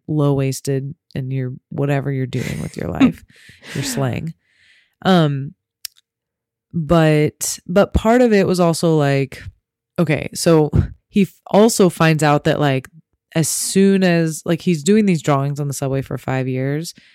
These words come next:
Speaker 1: and at a, some point, like, you know, there's, like, news cameras have followed him around and done interviews, and, like, people have talked to him. And so at some point, the drawings start disappearing.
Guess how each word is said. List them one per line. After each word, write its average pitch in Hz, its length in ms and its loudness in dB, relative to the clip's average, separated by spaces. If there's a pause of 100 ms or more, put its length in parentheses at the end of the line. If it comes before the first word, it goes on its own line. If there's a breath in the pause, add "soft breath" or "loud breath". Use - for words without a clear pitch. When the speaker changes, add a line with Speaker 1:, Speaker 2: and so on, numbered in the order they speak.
(460 soft breath)
Speaker 1:
and 165 140 2
at 151 140 4
a, 147 40 0
some - 600 -2
point, 156 340 0
like, 147 300 -6 (100)
you 220 120 0
know, 143 180 0
there's, 185 280 -2
like, 180 200 -2 (580)
news 185 420 2
cameras 156 460 -2
have 156 120 -4
followed 147 340 0
him 151 120 -4
around 139 240 -8
and 143 120 -8
done 139 200 -4
interviews, 156 680 -4
and, 139 100 -6
like, 131 280 -8 (480 soft breath)
people 220 220 2
have 190 100 0
talked 151 300 -2
to 160 80 0
him. 143 380 -2
And 151 100 -8
so 175 120 0
at 160 80 0
some 226 260 0
point, 147 540 -2 (600)
the 160 140 -4
drawings 143 380 0
start 139 220 -6
disappearing. 143 880 -8